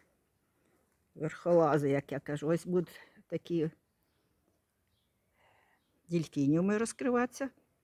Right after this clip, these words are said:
а там скрізь білі дзвоники. Ось як вони гарненько виглядають, свічечки в саду. Там, де насіялися, там і ростуть.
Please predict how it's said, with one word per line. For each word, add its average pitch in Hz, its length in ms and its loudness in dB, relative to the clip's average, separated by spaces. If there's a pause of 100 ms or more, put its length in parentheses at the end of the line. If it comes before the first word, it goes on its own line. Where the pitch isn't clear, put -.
(680)
а - 40 -20
там 285 340 0
скрізь 240 520 -4 (160)
білі 226 480 2 (720)
дзвоники. 151 680 2 (1400)
Ось 190 280 0
як 175 180 -2
вони 160 180 4
гарненько 160 580 2
виглядають, 147 920 0 (640)
свічечки 202 840 -2 (220)
в - 60 -20
саду. 147 440 -2 (1500)
Там, 247 220 4
де 226 100 4
насіялися, 269 760 2
там 220 280 0
і 220 80 6
ростуть. 208 500 0